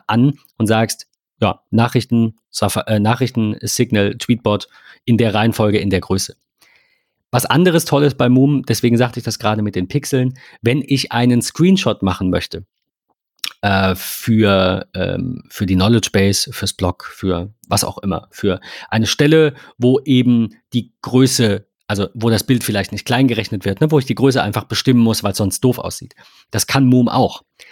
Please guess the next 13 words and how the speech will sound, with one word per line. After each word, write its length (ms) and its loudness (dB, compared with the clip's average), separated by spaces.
Ich 120 -8
kann 180 0
einfach 380 0
in 180 2
Moom 260 4
einstellen, 720 0
äh, 300 -2
verschiedene, 920 2
ähm, 840 0
äh, 240 -8
Seitenverhältnisse 960 0
beziehungsweise 580 0
verschiedene, 640 0